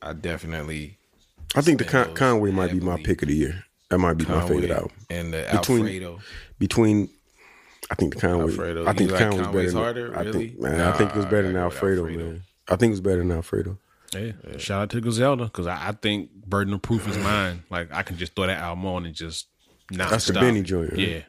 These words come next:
Speaker 1: Yeah, and Benny's album. He's still
Speaker 2: His
Speaker 1: my
Speaker 2: album was good.
Speaker 1: favorite out the crew, but I,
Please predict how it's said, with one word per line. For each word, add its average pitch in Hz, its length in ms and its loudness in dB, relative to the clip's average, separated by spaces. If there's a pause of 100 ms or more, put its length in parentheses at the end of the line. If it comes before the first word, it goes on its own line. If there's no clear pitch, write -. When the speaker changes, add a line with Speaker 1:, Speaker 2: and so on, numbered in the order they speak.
Speaker 1:
Yeah, 76 280 -2
and 76 120 -8
Benny's 90 460 -2
album. 80 400 -4
He's 120 300 0
still 147 260 -2
Speaker 2:
His 156 120 6
Speaker 1:
my 180 60 6
Speaker 2:
album 165 140 4
was 127 100 4
good. 131 60 2
Speaker 1:
favorite 123 280 4
out 113 180 -4
the 107 80 -8
crew, 117 320 -2
but 90 300 -2
I, 98 140 0